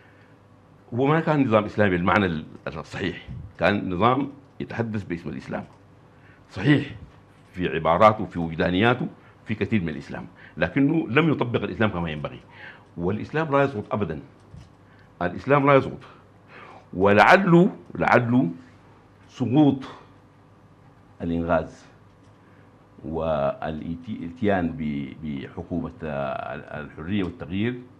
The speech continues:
هذا، هذا شيء قدمه الله سبحانه وتعالى للإسلام، مثل ما جاء في السيرة إنه يوم بعاث،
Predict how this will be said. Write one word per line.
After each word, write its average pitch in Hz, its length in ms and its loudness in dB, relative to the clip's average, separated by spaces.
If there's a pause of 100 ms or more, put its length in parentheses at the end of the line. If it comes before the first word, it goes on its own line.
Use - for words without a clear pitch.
(720)
هذا، 87 720 -8
هذا 87 380 -8
شيء 95 500 -10 (640)
قدمه 87 460 -12
الله 90 420 -12 (100)
سبحانه 87 360 -12
وتعالى 85 340 -12
للإسلام، - 460 -18 (880)
مثل 101 280 -4
ما 87 160 -2
جاء 101 240 0
في - 80 -14
السيرة 107 480 -6 (400)
إنه 123 200 2
يوم 82 220 -4
بعاث، 92 580 0